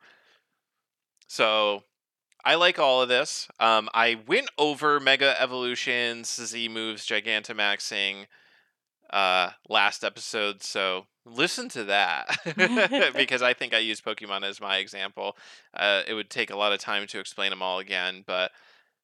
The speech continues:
Speaker 1: uh, I would like this idea. I would like them to actually reuse these mechanics in a better way, and I like the escalating scale of kind of, like, introducing new mechanics and, like,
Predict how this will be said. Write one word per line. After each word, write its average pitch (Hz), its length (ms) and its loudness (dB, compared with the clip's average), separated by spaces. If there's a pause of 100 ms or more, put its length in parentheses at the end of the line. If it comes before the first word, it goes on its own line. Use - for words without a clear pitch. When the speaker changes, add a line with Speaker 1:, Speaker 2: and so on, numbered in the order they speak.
(640)
Speaker 1:
uh, 143 360 6 (180)
I 175 200 6
would 359 260 -2
like 208 220 4
this 123 200 -4
idea. 101 600 2
I 143 200 4
would 196 320 -4
like 160 240 2
them 151 260 0
to 143 160 0
actually 135 480 2
reuse 113 460 -6
these 117 220 -10
mechanics 104 840 -6 (320)
in 117 140 0
a 110 40 0
better 107 300 0
way, 104 280 4
and 113 160 2
I 113 80 4
like 120 360 2
the 135 400 -6 (420)
escalating 123 680 2
scale 110 540 4
of 107 180 -8
kind 110 220 -2
of, 104 100 -6
like, 104 180 -2
introducing 107 720 -6
new 101 160 -4
mechanics 98 800 -4 (720)
and, 117 160 0 (300)
like, 110 260 0